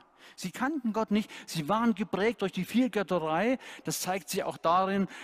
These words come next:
dass sie sofort, als es zur Krise kam, sich ein goldenes Kalb gemacht haben. Wenn du mehrere Götter hast in deinem Leben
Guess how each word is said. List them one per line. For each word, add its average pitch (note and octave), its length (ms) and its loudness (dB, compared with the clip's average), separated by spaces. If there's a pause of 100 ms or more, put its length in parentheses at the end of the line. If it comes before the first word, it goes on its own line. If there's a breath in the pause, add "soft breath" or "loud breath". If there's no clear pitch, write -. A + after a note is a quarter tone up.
(100 loud breath)
dass D#3+ 120 0
sie E3+ 80 -2
sofort, F#3+ 500 0
als D#3 200 -4
es D#3+ 120 -6
zur D#3 100 -2
Krise F3 320 -2
kam, E3 320 0
sich D3+ 220 -6
ein D#3 140 -4
goldenes D3+ 380 0
Kalb F#3+ 340 -2
gemacht A#2 400 -2
haben. A2+ 380 -12 (1700 loud breath)
Wenn G#3 120 4
du A3+ 100 6
mehrere A3+ 640 6
Götter F#3+ 400 2
hast D#3 300 -4
in F3+ 200 0
deinem F3+ 320 2
Leben C3+ 500 -4